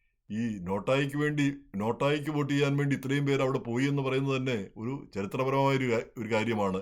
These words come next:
ഇന്ത്യൻ ജനാധിപത്യം എത്രമാത്രം ശക്തമായിട്ട് നിൽക്കുന്നു,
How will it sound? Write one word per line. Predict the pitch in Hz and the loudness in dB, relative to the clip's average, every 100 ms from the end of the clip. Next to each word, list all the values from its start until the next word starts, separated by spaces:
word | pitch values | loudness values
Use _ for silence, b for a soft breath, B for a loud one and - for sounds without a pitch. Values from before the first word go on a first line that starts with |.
| - b b 95 | -6 b b -6
ഇന്ത്യൻ | 92 107 | -4 0
ജനാധിപത്യം | 113 113 117 120 120 123 131 b b b | 0 2 2 0 -4 -4 -6 b b b
എത്രമാത്രം | - - 113 120 143 127 | -12 -4 2 2 2 -2
ശക്തമായിട്ട് | 120 98 120 123 127 123 | -4 -4 0 2 2 0
നിൽക്കുന്നു, | 117 117 127 120 | -4 -2 -2 -2